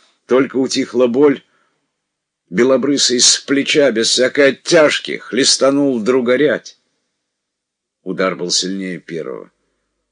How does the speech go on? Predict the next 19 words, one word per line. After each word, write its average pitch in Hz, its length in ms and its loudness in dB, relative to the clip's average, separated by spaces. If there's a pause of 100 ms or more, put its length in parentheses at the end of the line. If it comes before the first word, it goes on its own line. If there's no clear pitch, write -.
(360)
Коля 92 260 0
после 90 320 -6
него 92 220 -4
изогнул 95 440 -2
спину, 120 460 -4
но 101 160 -10
не 101 120 -8
застонал. 101 640 -6
Ребята 113 440 -4
каждый 120 500 0
удар 120 440 0 (300)
сопровождали 113 800 0
кто 113 260 2
выдохом, 95 560 -4
будто 95 280 -8
били 92 280 -8
сами, 82 380 -4
кто 98 200 -10
прибауткой. 113 840 -4